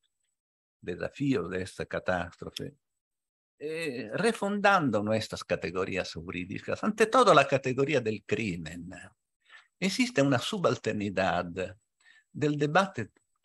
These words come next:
político, de la criminología, de la ciencia jurídica al derecho penal.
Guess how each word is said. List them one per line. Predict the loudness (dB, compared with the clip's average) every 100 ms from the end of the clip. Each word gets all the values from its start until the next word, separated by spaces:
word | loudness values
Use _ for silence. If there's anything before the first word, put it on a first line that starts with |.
| _
político, | -2 0 0 -2 -6 -8 -4
de | 0
la | 0
criminología, | -2 0 0 0 -2 -4 -4 -2 -2
de | 0
la | -2
ciencia | -2 -4 -4 -4
jurídica | -4 -2 -4 -6 -10 -12 -8
al | -6
derecho | -4 -4 -4 -6
penal. | -6 -8 -8 -12